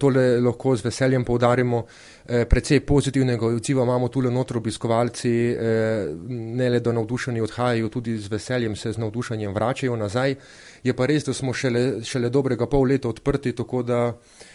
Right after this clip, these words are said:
roko na srce, želeli bi še, eh, povečati tale obisk in, eh, kot rečeno, ja, vljudno vabljeni vsi, ki vas te stvari zanimajo, da nas obiščete tule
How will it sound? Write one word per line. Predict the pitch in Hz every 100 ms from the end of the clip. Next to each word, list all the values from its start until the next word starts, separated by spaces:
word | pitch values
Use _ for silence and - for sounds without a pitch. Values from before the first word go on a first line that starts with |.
| - -
roko | 127 131 131
na | 123
srce, | 117 117 - 131
želeli | 127 131 127
bi | 117
še, | 117 131
eh, | 123 117 120 120 120 123 123 110
povečati | 131 120 139 135 135
tale | 143 135
obisk | 123 131 135 - -
in, | - 123 120 117 113
eh, | 113 110
kot | 107 117
rečeno, | 110 - 117 110
ja, | 110
vljudno | 98 127 127 110
vabljeni | 127 117 110
vsi, | 104 - 135
ki | 110
vas | 107
te | - 120
stvari | - 120 117
zanimajo, | 117 131 123 110
da | 107
nas | 104 -
obiščete | 104 131 - 113 110
tule | 107 123 117